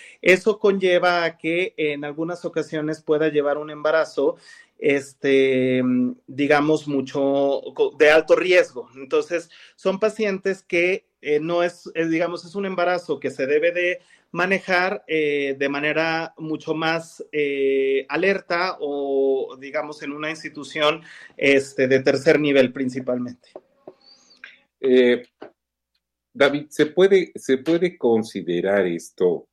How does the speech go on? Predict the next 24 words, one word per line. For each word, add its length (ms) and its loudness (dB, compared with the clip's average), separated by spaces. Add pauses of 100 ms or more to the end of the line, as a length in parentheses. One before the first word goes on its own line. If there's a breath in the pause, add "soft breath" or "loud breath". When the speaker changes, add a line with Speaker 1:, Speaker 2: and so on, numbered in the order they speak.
(120)
Speaker 2:
Eh, 580 -6 (500)
y 140 -4
me 160 0
quedo 240 4
pensando 720 0
en 100 -2
muchas 280 -4
situaciones 460 -4
que 140 -2
puede 280 2
vivir 420 -4 (460)
la 380 -2
propia 880 0
chica, 400 -2
la 180 -2
propia 300 -2
mujer 500 -4 (840)
que 320 -6
tiene 380 0
esta 260 -4
enfermedad. 600 -6 (180)
Tengo 280 2
una 200 2
in-, 160 0